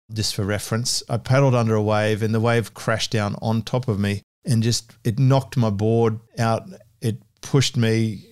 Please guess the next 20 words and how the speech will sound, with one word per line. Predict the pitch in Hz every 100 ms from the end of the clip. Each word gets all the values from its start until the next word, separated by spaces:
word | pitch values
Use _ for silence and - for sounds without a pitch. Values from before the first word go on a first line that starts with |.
| - -
right | 127 123 -
down. | 117 110 110
It | 107
held | - 120 135
me | 120 110
down. | 104 101 104 104 98 _ _ _
And, | 127 110 104 107 101
uh, | 104 101 101 -
it |
was | 139 -
basically | - 117 - 117 113 107
just | 113 107 -
like | 98 95
getting | 107 98 98
tackled | 98 - - 107 104 - - -
by | 101
six | - 117 -
people | - 104 - 104
at | -
once. | 110 110 - -